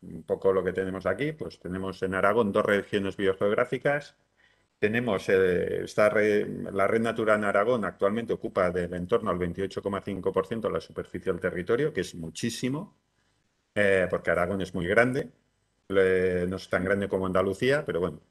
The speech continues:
muy grande. También tenemos, eh, ciento cincuenta y seis leaks, cuarenta y nueve cepas actualmente, una más, eh, declarada este último año,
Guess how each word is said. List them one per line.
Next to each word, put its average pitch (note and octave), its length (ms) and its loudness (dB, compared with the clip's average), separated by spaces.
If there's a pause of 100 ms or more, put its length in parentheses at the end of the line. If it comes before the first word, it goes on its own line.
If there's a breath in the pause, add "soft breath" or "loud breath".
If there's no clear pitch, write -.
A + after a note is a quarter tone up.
muy F#2 240 -4
grande. A2+ 400 0 (640)
También G#2+ 320 0
tenemos, A2+ 500 2
eh, F2+ 600 2
ciento G#2 260 0
cincuenta G2+ 420 -2
y F#2+ 60 2
seis F#2+ 260 -4
leaks, D#3 400 -2 (440)
cuarenta G2 340 4
y G2 60 2
nueve G2 260 2
cepas D#3 420 0
actualmente, A2 640 0
una F#2 260 -4
más, F#2+ 400 -4
eh, F2 280 -4
declarada F2+ 520 -2
este F2+ 200 -6
último F#2 320 -4
año, D3 280 -4